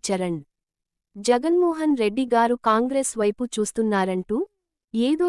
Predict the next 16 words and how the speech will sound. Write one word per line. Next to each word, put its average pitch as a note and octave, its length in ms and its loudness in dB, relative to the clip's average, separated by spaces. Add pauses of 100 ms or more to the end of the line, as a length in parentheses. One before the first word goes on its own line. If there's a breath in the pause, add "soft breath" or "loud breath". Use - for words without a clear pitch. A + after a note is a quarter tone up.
(100)
నోటికొచ్చినట్టు C4 800 0 (140)
మాట్లాడడం A#3 600 2 (120)
మానుకో A#3 340 0 (140)
సవితమ్మ. B3 520 0 (140)
ఆంధ్రప్రదేశ్ A#3+ 680 0 (100)
రాష్ట్రంలో A#3 560 0 (140)
కాంగ్రెస్ C4 420 0 (100)
భూస్థాపితం A#3 720 -2 (100)
అయిందంటే A3+ 500 2 (140)
దానికి G#3 340 0 (120)
కారణం C#4 400 2 (100)
జగన్మోహన్ A#3+ 680 0
రెడ్డి G3+ 320 -2
గారు A3+ 220 2 (160)
ఎవరి B3+ 220 0 (100)
దగ్గరకు A#3+ 440 0